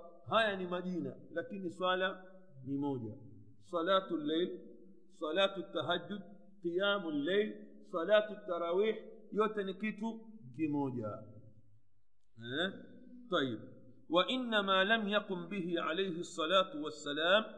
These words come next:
بقية الشهر. Hakika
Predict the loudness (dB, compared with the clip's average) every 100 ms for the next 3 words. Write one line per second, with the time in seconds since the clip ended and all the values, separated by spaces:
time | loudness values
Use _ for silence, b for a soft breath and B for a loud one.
0 | -18 -20 -16 2 2 2 -2 -2 -2 -2
1 | -2 -10 -2 -2 0 -2 -6 -12 -18 -18
2 | -20 -20 -20 -20 -2 -2 0 -4 4 4
3 | 4